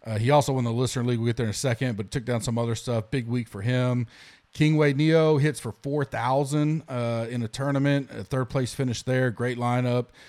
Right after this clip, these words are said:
Laser one zero six four takes down the two K Dime Time. Uh, that was awesome to see. Chucky T seventy-nine wins the Mayo.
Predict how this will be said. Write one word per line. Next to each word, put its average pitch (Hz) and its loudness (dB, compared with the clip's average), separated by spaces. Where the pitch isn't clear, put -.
Laser 139 4
one 131 0
zero 127 0
six - -6
four 151 -4
takes 151 -4
down 143 -2
the 110 -6
two - -6
K 143 0
Dime 120 -2
Time. 165 -2
Uh, 107 -4
that 110 -2
was 120 -2
awesome 123 -2
to 113 -4
see. 131 -2
Chucky 147 0
T 147 0
seventy-nine 135 0
wins 123 -2
the 104 -6
Mayo. 139 4